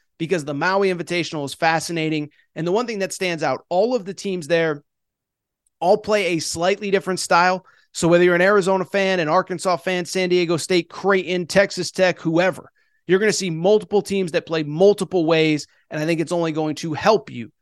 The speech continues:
going forward. With that said, I think it is time for me to get out of here. Before we do, I wanna remind you,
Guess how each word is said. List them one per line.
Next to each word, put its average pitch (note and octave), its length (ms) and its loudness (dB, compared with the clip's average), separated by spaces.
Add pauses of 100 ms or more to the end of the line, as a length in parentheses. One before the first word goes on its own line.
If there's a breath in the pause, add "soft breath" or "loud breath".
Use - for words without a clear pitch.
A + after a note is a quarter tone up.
(220)
going A#2 340 -4 (180)
forward. E3+ 420 0 (760 soft breath)
With G#3 80 6
that C4 160 6
said, C#4 180 6
I C4+ 80 6
think C4+ 160 2
it C4+ 60 -2
is C4 140 -2
time C4 260 -2
for B3 80 -10
me C4+ 100 -2
to C4+ 80 -4
get C4 140 2
out B3+ 180 4
of A3 60 2
here. B3 120 2
Before A#3+ 280 0
we B3+ 80 -2
do, B3 100 2
I A#3 60 6
wanna A#3+ 180 0
remind C4 320 0
you, G3+ 160 0